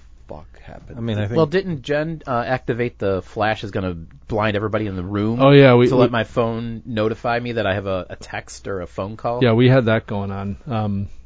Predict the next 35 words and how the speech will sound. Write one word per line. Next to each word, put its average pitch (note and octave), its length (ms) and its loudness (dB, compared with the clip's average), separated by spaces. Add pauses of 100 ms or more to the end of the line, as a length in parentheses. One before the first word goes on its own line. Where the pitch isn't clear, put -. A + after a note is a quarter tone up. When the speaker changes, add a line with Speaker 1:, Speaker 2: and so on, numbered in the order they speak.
(180)
Speaker 3:
You G#3 160 2
did E3+ 240 -2
that G#2 160 0
for, A#2 160 -2
like, G2+ 300 -2
an A#2+ 240 0 (600)
hour. B2 380 4
Speaker 4:
Yeah. - 680 8
Speaker 3:
<laughs> - 40 -6
We E4 100 12
were - 100 2
like, - 200 8
"What E4+ 180 2
the C#4 80 -8
fuck?" - 300 -6
We're A3 120 0
Speaker 4:
It, D#3+ 100 4
Speaker 3:
blind F3 140 4
Speaker 4:
yeah, C3 220 10
Speaker 3:
to B2+ 120 4
Speaker 4:
it C#3+ 100 8
was C3+ 180 6
really C3 220 8
Speaker 3:
<laughs> B2 40 6
Jesus. A#2 80 6
Speaker 4:
annoying A2 440 4 (880)
where B2 140 4
it G#2+ 100 0
just A2+ 180 -2
lit A#2+ 220 4
up A2 180 2
the G2+ 100 -2
flash. G#2 600 -2 (280)
Speaker 2:
Yeah. D#2+ 220 -14 (100)
Speaker 4:
Um, G#2+ 460 -2